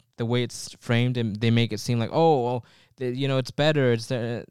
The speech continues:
you know what I mean? I don't think so. I think it's just something they were thinking about, and they, because of the city states in Greece, like, this haps-, has to do with geography and history. Greece was, um, had city states,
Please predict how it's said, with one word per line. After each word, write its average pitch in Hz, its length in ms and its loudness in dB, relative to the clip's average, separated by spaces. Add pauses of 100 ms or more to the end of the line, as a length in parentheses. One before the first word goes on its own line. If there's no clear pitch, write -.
(160)
you 123 100 0
know 147 100 6
what 170 80 4
I 175 60 4
mean? 180 380 2
I 139 80 -2
don't 160 160 0
think 151 160 -2
so. 101 160 -4
I 98 60 -2
think 139 180 -4
it's 139 100 -4
just 131 140 -4
something 127 280 -4
they 117 60 -2
were 113 160 -4
thinking 120 300 -2
about, 104 400 -2
and 107 180 -2
they, 98 360 -8 (480)
because 123 360 -4
of 131 80 -2
the 123 80 -2
city 120 300 -2
states 113 340 -4
in 107 120 2
Greece, 101 520 -6 (320)
like, 131 120 -2
this 156 160 0
haps-, 175 260 0
has 147 240 0
to 151 60 -8
do 151 80 2
with 135 100 0
geography 120 420 2
and 104 140 0
history. 92 540 -4 (720)
Greece 131 360 2
was, 120 280 -2
um, 98 360 -2 (1200)
had 123 160 2
city 143 260 2
states, - 540 -4